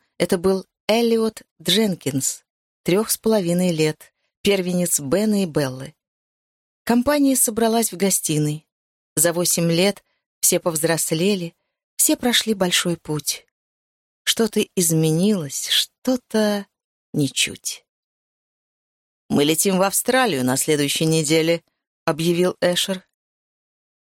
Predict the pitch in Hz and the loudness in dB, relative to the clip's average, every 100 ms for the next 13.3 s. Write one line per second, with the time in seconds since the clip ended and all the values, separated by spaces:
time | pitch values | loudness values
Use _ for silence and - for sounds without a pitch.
0 | _ _ 143 - 151 160 147 160 226 - | _ _ -2 0 0 0 2 2 2 0
1 | - 156 170 180 - _ _ _ - 156 | 0 0 2 0 -2 _ _ _ -2 0
2 | 143 143 143 196 - 226 262 262 214 143 | 2 0 0 0 -2 0 0 2 0 0
3 | 120 117 131 - 139 131 165 139 156 175 | -2 -2 -4 -2 -2 -2 -4 0 0 0
4 | 160 - - 160 - 165 180 196 - - | -2 -4 -4 -2 -2 -2 0 0 -2 -6
5 | _ - - 170 160 185 170 165 190 180 | _ -6 -2 -2 0 0 0 0 2 2
6 | 190 147 139 139 - 135 - _ _ _ | 2 0 0 0 0 -2 -8 _ _ _
7 | _ - 139 127 - 139 135 156 185 190 | _ -4 0 -2 0 0 0 0 0 -2
8 | - _ - - 254 269 226 226 214 175 | -8 _ -8 -2 0 0 2 0 0 0
9 | 170 175 - 151 - 120 120 - _ _ | -2 -2 0 0 0 -2 -6 -10 _ _
10 | _ _ - 113 113 143 147 151 214 196 | _ _ -2 0 0 -2 -2 0 2 2
11 | 185 175 - - 165 - 156 170 165 160 | 2 0 0 -2 0 0 0 -2 0 -2
12 | 135 175 160 156 - 165 - 165 147 143 | 0 0 0 -4 -2 -2 0 0 0 -2
13 | 135 - - | -2 -4 -8